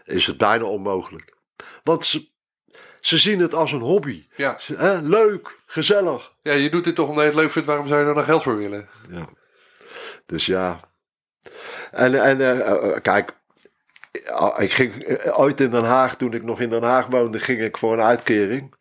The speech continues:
Speaker 1: En dan moest je naar, vroeger moest je naar het arbeidsbureau, hè?
Speaker 2: Aha.
Speaker 1: Nou.
Speaker 2: Wat dan nu het U W V is,
Speaker 1: Ja,
Speaker 2: zeg maar.
Speaker 1: precies.
Speaker 2: Ja.
Speaker 1: Dus ik kom op het arbeidsbureau en toen zegt die vent tegen me, mijn stalen gezicht: "Ja,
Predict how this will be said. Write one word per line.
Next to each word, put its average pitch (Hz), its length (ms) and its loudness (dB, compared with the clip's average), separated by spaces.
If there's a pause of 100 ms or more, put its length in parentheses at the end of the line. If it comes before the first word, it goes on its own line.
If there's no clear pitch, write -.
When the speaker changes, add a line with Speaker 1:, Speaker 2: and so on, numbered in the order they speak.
(600)
Speaker 1:
En - 80 -12
dan 87 100 -6
moest 104 120 2
je 110 60 0
naar, 98 220 4
vroeger 120 380 2
moest 113 180 2
je 117 60 2
naar 104 160 2
het - 200 -4
arbeidsbureau, 92 960 0
hè? 117 100 -2
Speaker 2:
Aha. 117 280 0 (720)
Speaker 1:
Nou. 90 140 -6
Speaker 2:
Wat 82 80 2
dan 107 120 -4
nu 117 140 -4
het 117 100 -6
U 113 160 -2
W 107 40 0
V 101 80 -4
is, 101 160 0
Speaker 1:
Ja, 120 100 6
Speaker 2:
zeg 85 120 -6
maar. 92 100 -8
Speaker 1:
precies. 95 500 -2
Speaker 2:
Ja. - 60 -20 (320)
Speaker 1:
Dus 117 180 2
ik 165 100 2
kom 156 220 2
op 135 100 0
het 127 120 -2
arbeidsbureau 131 800 2
en 139 140 -4
toen 143 100 0
zegt - 240 2
die 107 120 -10
vent 123 240 2
tegen 104 340 0
me, 92 200 -6
mijn 95 160 -6
stalen 82 440 0
gezicht: 82 460 -4 (640)
"Ja, 107 560 2